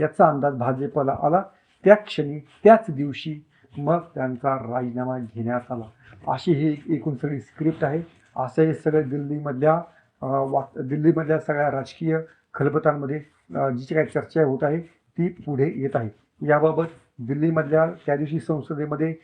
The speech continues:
वार्तांकन करणाऱ्या अनेक पत्रकारांनी या बाबींना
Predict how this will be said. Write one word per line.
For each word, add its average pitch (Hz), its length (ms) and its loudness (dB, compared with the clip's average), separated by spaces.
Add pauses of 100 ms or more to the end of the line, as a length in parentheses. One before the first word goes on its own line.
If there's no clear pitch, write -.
(200)
वार्तांकन 147 600 0
करणाऱ्या 147 420 -2 (360)
अनेक 185 260 2
पत्रकारांनी 143 640 -2 (420)
या 151 140 10
बाबींना 139 480 0